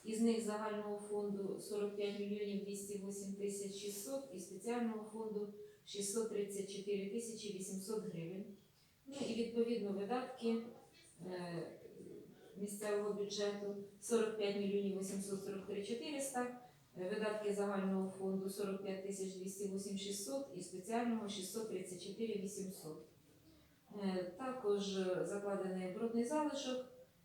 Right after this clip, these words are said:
е, бюджетних коштів місцевого бюджету в розмірі десять тисяч гривень, що становить, е, дві сотих відсотка видатків загального фонду місцевого бюджету, і резервний фонд, е, місцевого бюджету в розмірі двадцять тисяч гривень, що становить, е, чотири сотих відсотка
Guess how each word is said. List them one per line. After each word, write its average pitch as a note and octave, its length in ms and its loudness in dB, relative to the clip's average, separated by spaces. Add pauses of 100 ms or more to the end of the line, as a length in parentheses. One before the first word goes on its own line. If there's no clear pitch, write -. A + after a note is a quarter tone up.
е, G#3 320 4
бюджетних A3+ 640 2
коштів A3+ 300 2
місцевого A3 340 0
бюджету A3 360 0
в A3 40 -2
розмірі G#3+ 400 0
десять G#3+ 360 0
тисяч G3+ 360 -4
гривень, A3 320 2
що G3+ 140 -2
становить, G3+ 680 0
е, F3+ 280 0
дві G3+ 100 0
сотих G3+ 400 -2
відсотка F#3+ 720 0
видатків F#3+ 420 0
загального F#3+ 420 0
фонду F#3+ 240 -2
місцевого F#3+ 400 -2
бюджету, G3 300 -2
і A#3+ 180 0
резервний C4 440 4
фонд, F3 320 -2 (920)
е, E3+ 320 0
місцевого F#3+ 440 2
бюджету B3 420 2
в G#3+ 40 2
розмірі A#3 340 6
двадцять F#3 400 2
тисяч F#3+ 380 0
гривень, B3+ 500 2 (520)
що - 180 -2
становить, A3+ 800 4
е, F#3+ 240 6
чотири A3+ 400 0
сотих E3+ 440 0
відсотка A3+ 600 -4